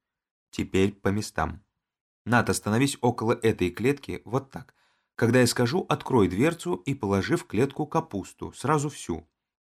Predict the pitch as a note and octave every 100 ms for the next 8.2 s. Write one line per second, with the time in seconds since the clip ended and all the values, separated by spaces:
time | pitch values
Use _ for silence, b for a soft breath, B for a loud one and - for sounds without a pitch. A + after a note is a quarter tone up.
0 | - G#3+ - G#2 F2 - _ _ _ _
1 | _ _ _ G3 B3 - A#2 E2 D#2 E2
2 | - G2 G2+ D#3+ F3+ A2 D#2+ - _ _
3 | _ _ C3+ C#3 C#3 B2+ D3+ C#3 C3 A#2
4 | A#2 A2+ A#2 - F2 E2 - - _ _
5 | _ _ - - A#2+ D3+ E3+ - B2 B2
6 | F#2+ - F#2+ E2 - C#3 - - C3 C#3+
7 | G2+ G2+ G#2 G2+ F#2 F2+ F#2+ F2 - F2
8 | B2+ C3+